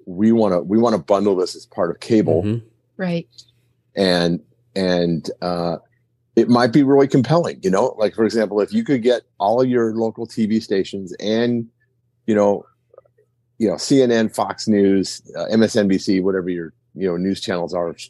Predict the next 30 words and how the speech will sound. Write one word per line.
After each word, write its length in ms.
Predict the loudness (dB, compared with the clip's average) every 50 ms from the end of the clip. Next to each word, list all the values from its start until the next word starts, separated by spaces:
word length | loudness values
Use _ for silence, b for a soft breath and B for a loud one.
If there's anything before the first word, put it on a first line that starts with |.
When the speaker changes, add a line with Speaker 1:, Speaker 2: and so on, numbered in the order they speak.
| _ _
Speaker 1:
of 160 | -10 -10 -10
choice, 480 | -8 0 2 2 2 2 0 -2 -12 -18 b b b b b b b b b _ _ -4
uh, 280 | -2 0 2 0 0 -2
plus 300 | -2 0 0 0 2 0
a 40 |
bunch 280 | -2 0 0 0 0 0
of 80 | 0 2
other 200 | 2 2 2 0
stuff, 320 | -2 -2 -2 -4 -4 -4 _ _
plus 360 | -12 -2 0 0 0 0 -2 0
Disney, 540 | 2 2 2 2 0 0 0 0 0 -2 -4 _ _ _ _ _ _ _ _ _ _ _ _ _ _ _ _ -2
plus, 440 | 0 0 0 0 -6 -12 -16 -18 _ _ _ _ _ _ _ _ _ _ _ _ _
you 80 | 2
know, 340 | 2 2 2 2 -2 -4 -6 _ _ _ _ _ _ _
Paramount, 600 | -2 0 0 0 0 -2 -2 -4 -4 -6 -8 -10 _ _ _
plus 540 | -6 0 0 2 2 0 -4 -12 -16 -18 -20 _ _ _ _ _ _ _ -6
Speaker 2:
Mm-hmm. 360 | -6 -6 -4 -4 -6 -6 -6 -8 -12 _ _ _ _ _ _
Speaker 1:
all 200 | 2 2 4 4
these 220 | 4 2 0 0
things. 420 | 0 0 2 2 0 -2 -6 -12 -16 _ _ _ _ _ _ _ _ _ _ _ _ _ _ -20
Speaker 3:
Right. 160 | -18 -14 -12
Speaker 1:
I 160 | -10 -8 -6
don't 140 | -2 0 2
know. 380 | 2 4 4 2 0 -2 -4 _ _ _ _
That 140 | -4 -4 -2
might 200 | 0 -2 -2 0
make 180 | 0 0 2 2
it 80 | 0
really 280 | 2 4 4 4 4 2
interesting. 480 | 0 -4 -8 -12 -8 -2 -2 -2 -2